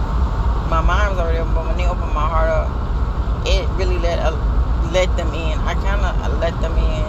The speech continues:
on a lot of different things that I was like, "Nah, I ain't about to let, I'm not about to let anybody in. Nobody about to hurt me." So, you know, I had went through some hurt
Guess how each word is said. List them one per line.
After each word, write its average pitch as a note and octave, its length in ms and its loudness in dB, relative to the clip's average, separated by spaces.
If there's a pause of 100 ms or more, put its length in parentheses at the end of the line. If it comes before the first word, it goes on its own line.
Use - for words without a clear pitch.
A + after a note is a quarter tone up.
(300)
on E3 180 2
a - 40 2
lot D#3 240 0
of - 60 0
different - 340 0
things - 440 0 (460)
that D3+ 340 2 (480)
I D#3 140 0
was D3 140 -2
like, - 200 0 (120)
"Nah, D3 300 2
I - 80 0
ain't E3+ 120 0
about D#3+ 140 0
to - 60 0
let, B2+ 160 2 (420)
I'm C#3 100 -2
not E3 100 0
about D3 140 2
to C#3 60 2
let D3 160 2
anybody - 380 0
in. D#3+ 420 0 (800)
Nobody E3+ 240 2
about D3+ 160 0
to - 60 -2
hurt - 340 0
me." - 160 0 (4000)
So, - 160 2
you D#3+ 120 2
know, E3+ 100 2
I D#3+ 100 0
had D#3 300 2
went E3+ 220 2
through - 100 0
some E3 220 0
hurt D#3+ 300 2